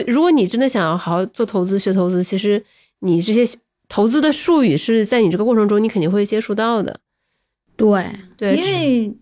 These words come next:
Speaker 2: 其实这么多年市场也都是那种涨涨跌跌，大家碰到的情形也都是差不多的。
Speaker 1: 嗯。
Speaker 2: 当然你买什么的肯定是不一样的，对吧？有些个股、有些行业是前些年是没有的，出现的情况也都不一样的，打新啊或者什么都不一样。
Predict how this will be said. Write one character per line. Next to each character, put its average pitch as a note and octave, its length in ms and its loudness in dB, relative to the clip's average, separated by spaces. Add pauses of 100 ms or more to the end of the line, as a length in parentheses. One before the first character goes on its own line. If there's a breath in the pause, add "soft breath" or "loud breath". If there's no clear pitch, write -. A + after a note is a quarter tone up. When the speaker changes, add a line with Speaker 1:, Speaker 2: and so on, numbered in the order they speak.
(400)
Speaker 2:
其 C4+ 240 -2
实 D4 220 -2 (100)
这 E4+ 120 -2
么 C4+ 140 2
多 C4+ 140 2
年 B3 300 2
市 C4 160 -10
场 A#3+ 200 0
也 G#3+ 160 0
都 A#3 240 0
是 A#3+ 240 -2
那 A3+ 140 2
种 F3+ 220 -4
涨 F3+ 180 -4
涨 F#3 160 0
跌 F#3 120 -2
跌， G3 160 -2
大 A3 160 -4
家 A3 120 -2
碰 A3 220 -4
到 G#3 100 0
的 F3+ 120 0
情 F#3 320 -4
形 G3 160 -2
也 F#3 140 -4
都 F#3 160 -4
是 F#3 100 -12
差 - 200 -10
不 F3 120 -16
多 F3+ 260 -12
的。 - 60 -16 (100)
Speaker 1:
嗯。 A3 720 0 (520)
Speaker 2:
当 B3 160 0
然 A#3+ 160 4
你 C#4 60 4
买 F3 300 2
什 D#3+ 160 -6
么 F3 140 -2
的 A3 120 2
肯 G#3 160 -6
定 F3 100 -2
是 F#3+ 60 -2
不 G3 140 -2
一 F#3 60 0
样 F3 240 -2
的， - 260 -12
对 F3 100 -8
吧？ E3 80 -4
有 D#3 140 -2
些 G3 160 -4
个 G#3 160 0
股、 - 300 -4
有 D#3+ 100 -2
些 F#3 100 -4
行 F3+ 240 -6
业 F#3 140 -2
是 F3 120 -8
前 G3 200 -4
些 G3 120 0
年 F3+ 160 2
是 F#3 100 -6
没 D#3+ 180 -2
有 E3+ 160 0
的， - 180 -8 (360 soft breath)
出 G#3+ 120 0
现 A3 160 2
的 G3 120 4
情 F3 220 -4
况 A3+ 200 2
也 E3 80 2
都 D#3+ 100 -2
不 E3 160 -4
一 D#3+ 120 -2
样 D#3+ 260 -2
的， - 180 -8
打 D#3+ 140 -10
新 G3+ 340 0
啊 F3+ 140 2
或 F3+ 100 0
者 E3 60 -2
什 D3 100 -6
么 D#3+ 100 -4
都 F3+ 120 -4
不 F3+ 100 -10
一 F3+ 100 -8
样。 E3+ 180 -6